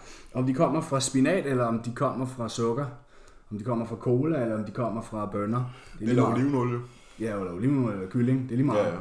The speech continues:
Speaker 1: Rejer. Hey, der var en, der var en proteinkilde mere.
Speaker 2: Ja.
Speaker 1: Rejer.
Speaker 2: Ja, skaldyr.
Speaker 1: Muslinger.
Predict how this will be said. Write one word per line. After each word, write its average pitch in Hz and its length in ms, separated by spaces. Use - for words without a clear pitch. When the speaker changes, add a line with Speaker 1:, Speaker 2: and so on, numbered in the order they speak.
Speaker 1:
Rejer. 110 260
Hey, 220 80
der 160 60
var 180 140
en, 127 200
der - 60
var 170 80
en 127 80
proteinkilde 131 420
mere. 131 140
Speaker 2:
Ja. 117 120
Speaker 1:
Rejer. 156 160
Speaker 2:
Ja, 104 120
skaldyr. 165 380
Speaker 1:
Muslinger. 123 440